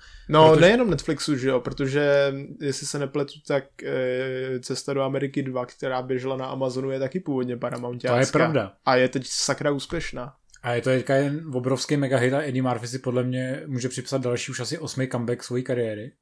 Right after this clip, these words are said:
Speaker 1: No, minimálně osmej.
Speaker 2: Než se
Speaker 1: Pak
Speaker 2: opět
Speaker 1: zase dostane zlatou malinu desetiletí a půjde zase do hajslu.
Speaker 2: Chudák.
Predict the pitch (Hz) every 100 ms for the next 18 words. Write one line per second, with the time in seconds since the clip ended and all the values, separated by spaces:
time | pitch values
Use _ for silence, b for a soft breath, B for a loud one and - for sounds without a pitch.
0 | _ _ _ - 131 139 147 147 127 123
1 | 123 120 - 127 117 117 - 123 120 -
2 | 143 127 131 135 151 139 - 143 139 147
3 | - 170 143 135 143 139 143 143 143 135
4 | 139 139 135 135 147 139 143 135 135 143
5 | 135 117 117 - 131 - 98 - 127 110
6 | 101